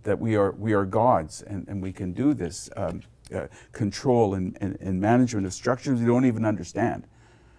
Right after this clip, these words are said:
I think the greatest model is forest management. I've yet to run into anybody who can explain to me how a forest operates.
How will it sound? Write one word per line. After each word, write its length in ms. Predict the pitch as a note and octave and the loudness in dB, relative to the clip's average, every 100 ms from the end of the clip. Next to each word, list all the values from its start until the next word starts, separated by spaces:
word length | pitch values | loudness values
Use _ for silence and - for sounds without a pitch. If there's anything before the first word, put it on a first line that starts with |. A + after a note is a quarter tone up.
| _ | _
I 80 | A2+ | 0
think 200 | B2 A2+ | 2 2
the 60 | G#2+ | 0
greatest 380 | A2+ A#2 G#2+ | 2 2 0
model 360 | A#2 G2+ F#2+ G2 | 0 0 0 -2
is 240 | F#2 - - - - - - | -2 -6 -16 -20 -20 -20 -20
forest 420 | - B2+ A#2+ A2+ | -2 2 4 2
management. 580 | A#2 B2 B2+ G#2+ - E2+ - _ - | 4 6 4 2 -4 -6 -10 _ 2
I've 240 | A2+ A2+ | 4 6
yet 260 | A2+ A2+ - | 6 2 0
to 160 | - A2 | -4 2
run 220 | A2 A2+ | 4 4
into 240 | A2+ A2+ | 2 4
anybody 340 | A#2 A2 G#2 G#2 | 4 4 2 0
who 60 | |
can 140 | - F#2+ | -2 -6
explain 420 | - - A2 A2 | -4 -2 0 0
to 80 | A2+ | 0
me 100 | G#2+ | -2
how 200 | G#2 F#2+ | 0 -2
a 40 | |
forest 440 | F2+ - A2 G2+ G2+ | -4 -2 0 0 -2
operates. 680 | G#2+ - A2 E2 - - | -2 -2 -4 -4 -8 -14